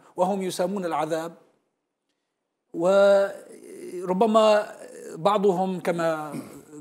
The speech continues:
ذكرتم كان ي-، ي-، يعني، ي-، يظن أنه ينبغي أن ينصر ونختصر هذه المسيرة الشاقة، لكن سبحان الله، آه، أرا-، أراد الله أو أبى الله إلا أن نمتحن كمؤمنين.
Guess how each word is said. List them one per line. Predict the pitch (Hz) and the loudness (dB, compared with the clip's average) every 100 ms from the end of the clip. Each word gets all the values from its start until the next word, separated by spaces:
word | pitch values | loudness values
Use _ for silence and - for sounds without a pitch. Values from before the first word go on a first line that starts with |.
| 143 - - - | -20 -20 -20 -18
ذكرتم | 143 151 180 156 165 165 160 147 | -14 -8 -8 -6 -8 -8 -16 -14
كان | 190 190 | -10 -10
ي-، | |
ي-، | 190 196 202 196 196 214 208 220 | -10 -10 -10 -10 -10 -10 -12 -10
يعني، | 196 208 214 202 208 214 _ _ - | -8 -4 -4 -4 -8 -18 _ _ -12
ي-، | 196 - | -12 -10
يظن | 214 214 277 285 | -2 2 4 4
أنه | 240 254 247 240 254 247 | 2 2 4 2 2 2
ينبغي | 262 269 254 | 4 4 2
أن | 262 | 0
ينصر | 349 339 - 185 - _ _ _ _ - | -2 -4 -8 -10 -12 _ _ _ _ -2
ونختصر | 185 - 285 247 254 | 0 4 4 8 8
هذه | 220 208 220 | 8 4 2
المسيرة | 208 202 233 | 0 -2 -2
الشاقة، | 202 - 208 - 165 143 _ _ _ _ - | -4 -2 -4 -4 -10 -14 _ _ _ _ -12
لكن | 147 180 175 156 - | -8 -4 -4 -6 -14
سبحان | - 170 220 | -12 -4 -2
الله، | 214 190 156 - _ _ _ - | 0 -2 -4 -8 _ _ _ -12
آه، | 147 143 143 - _ - | -8 -8 -10 -16 _ -14
أرا-، | 139 160 196 196 | -8 -4 -4 -6
أراد | 156 170 208 165 | -4 2 2 0
الله | 147 135 165 190 196 220 220 - _ _ _ _ _ _ - | -6 -8 -6 -4 -4 -6 -8 -16 _ _ _ _ _ _ -12
أو | 127 - | -12 -6
أبى | 156 | -4
الله | 170 175 190 185 | -2 -2 -2 -2
إلا | 202 208 196 190 | -4 -4 -6 -6
أن | 208 202 | -6 -6
نمتحن | 190 185 160 180 170 139 | -8 -8 -8 -8 -6 -8
كمؤمنين. | 127 139 135 131 123 107 | -8 -12 -10 -12 -12 -16